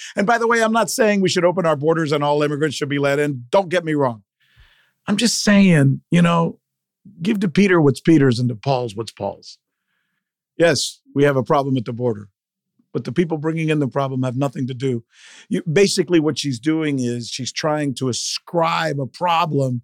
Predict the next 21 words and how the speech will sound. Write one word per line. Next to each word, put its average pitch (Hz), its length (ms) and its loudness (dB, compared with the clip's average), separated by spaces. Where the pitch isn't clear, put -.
to 139 160 4
a 131 60 6
group 139 320 4
of 131 180 0
people. 135 400 0
And 131 120 2
she's 131 200 4
doing 175 340 6
it 160 140 4
and 123 140 2
she's 120 240 -4
lying 156 580 2
and 135 80 2
it's 113 140 -4
vicious 147 540 0
and 131 100 0
it's 120 140 -4
horrible 156 480 2
and 135 80 2
it's 123 160 -4
racist. 160 420 2